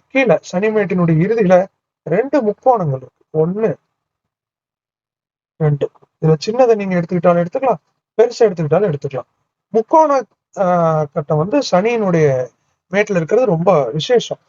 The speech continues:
காரணம் என்னன்னா, இந்த முக்கோணம் வந்துட்டு நல்ல ஒரு, ஒரு குறிப்பிட்ட காலகட்டத்தில் அந்த தொழிலை அவங்க ஜொலிப்பாங்க அப்படின்றத காட்டும். சரி, அடுத்ததா பாத்தீங்கன்னா இந்த கையில,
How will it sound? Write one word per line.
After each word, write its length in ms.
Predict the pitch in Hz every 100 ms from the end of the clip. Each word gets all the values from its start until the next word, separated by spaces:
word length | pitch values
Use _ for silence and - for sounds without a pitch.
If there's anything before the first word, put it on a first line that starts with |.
| _ _ _
காரணம் 320 | 208 262 247
என்னன்னா, 280 | 208 208 220 160 220 _ _ _ _
இந்த 120 | 165
முக்கோணம் 480 | 170 196 - 269 247
வந்துட்டு 480 | 208 214 190 147 214 _ _ -
நல்ல 500 | 165 220 233 170 143
ஒரு, 400 | 165 151 139 139 _ _ - _ _ _
ஒரு 140 | - 160
குறிப்பிட்ட 380 | 302 302 262 202
காலகட்டத்தில் 640 | 196 226 196 165 - 330 _ _ _ _
அந்த 220 | - 214
தொழிலை 360 | 220 214 247 254
அவங்க 320 | 175 147 143
ஜொலிப்பாங்க 380 | 202 220 180 151
அப்படின்றத 380 | 135 131 175 269
காட்டும். 360 | 147 123 131 - _
சரி, 260 | - 147 - _ _ _ -
அடுத்ததா 380 | 233 269 254 226
பாத்தீங்கன்னா 520 | 190 196 202 202 165 233 _ _ _ _ _ _ _ _ _ _ _ _ _ _ -
இந்த 220 | 185 175
கையில, 440 | 175 185 151 139